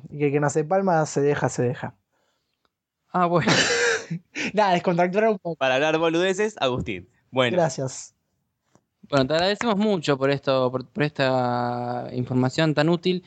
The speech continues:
Speaker 2: Igual a mí me hubiese gustado que yo, yo no, estaba al tanto de toda la demonización del glutamato y de, de que no era tanto así como decían, pero yo pensé que ibas a traer tipo el paper que decía que no, que
Speaker 1: No.
Speaker 2: estaban todos equivocados.
Speaker 1: No, bueno, en realidad,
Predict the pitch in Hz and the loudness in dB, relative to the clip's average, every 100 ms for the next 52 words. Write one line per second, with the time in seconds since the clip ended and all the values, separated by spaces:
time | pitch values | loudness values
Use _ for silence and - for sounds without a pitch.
0 | - - 156 226 220 208 202 196 165 196 | -12 -4 0 2 2 2 2 0 0 0
1 | 202 175 156 139 139 123 120 123 160 127 | 0 0 0 2 2 0 -4 0 0 -2
2 | _ - - _ - - - 135 - _ | _ -14 -14 _ -20 -8 0 0 -2 _
3 | - - 151 131 143 139 123 123 120 120 | -10 -2 0 2 2 2 2 2 2 0
4 | 127 131 127 117 113 117 120 120 117 117 | 0 2 2 0 0 0 2 0 -2 -2
5 | 135 131 127 127 135 139 156 151 135 120 | 0 2 2 0 0 0 0 -2 -2 -2
6 | 117 117 113 110 _ _ _ _ _ _ | 0 0 -4 -10 _ _ _ _ _ _
7 | _ 113 113 104 101 92 73 - _ 120 | _ -16 -14 -16 -16 -18 -18 -20 _ -2
8 | 131 123 123 123 117 117 120 120 120 139 | 0 2 2 0 -2 -4 -2 -2 -2 -2
9 | 139 151 _ _ _ _ 123 123 123 - | -4 -4 _ _ _ _ 0 0 0 0
10 | 151 151 151 143 - 127 127 135 131 123 | 2 2 2 0 2 0 2 2 2 2
11 | 120 131 135 131 120 113 131 120 117 117 | 0 0 0 2 0 0 0 0 -2 -2
12 | 123 113 _ _ _ _ _ - 185 160 | -2 -2 _ _ _ _ _ -4 0 2
13 | 120 120 143 131 120 131 117 185 190 185 | 2 2 0 2 2 2 2 2 2 0
14 | 151 151 151 156 185 214 233 175 | 0 0 0 0 2 2 2 0